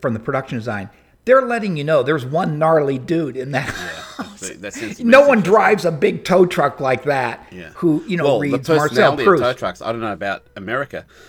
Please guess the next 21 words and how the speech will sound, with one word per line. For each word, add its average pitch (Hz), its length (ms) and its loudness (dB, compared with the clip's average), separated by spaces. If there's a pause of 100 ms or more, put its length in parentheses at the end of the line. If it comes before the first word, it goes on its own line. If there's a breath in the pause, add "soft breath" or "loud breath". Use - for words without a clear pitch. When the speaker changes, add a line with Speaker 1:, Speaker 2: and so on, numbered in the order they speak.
(200 loud breath)
Speaker 2:
but 110 100 -6
in 104 160 -6
Australia, 104 560 -4 (380 soft breath)
tow 120 180 -2
trucks - 380 -10
compete 139 480 -14
with 101 180 -12
each 95 140 -16
other, 98 180 -10
and 98 160 -12
the 95 40 -14
first 117 340 -12
tow 117 140 -8
truck 107 260 -16
driver 104 320 -8
on 98 40 -10
the 90 80 -14
scene 101 280 -10
gets 101 240 -12
the 90 140 -16
job, 107 340 -8